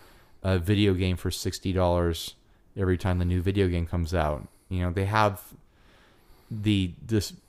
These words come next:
disposable income, probably.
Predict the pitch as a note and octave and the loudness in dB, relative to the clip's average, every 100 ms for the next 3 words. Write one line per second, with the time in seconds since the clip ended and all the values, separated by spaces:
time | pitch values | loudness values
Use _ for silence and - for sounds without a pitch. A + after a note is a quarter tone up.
0 | - A2 - - A#2 F#2 F#2+ C3+ D3 - | -12 -8 -4 2 2 2 -2 0 -2 2
1 | A2+ G2 F#2+ F#2+ - - _ - - B2 | 2 2 0 -6 -14 -20 _ -6 2 6
2 | C#3 B2 F#2 F#2 E2+ E2+ | 6 2 -2 0 0 -2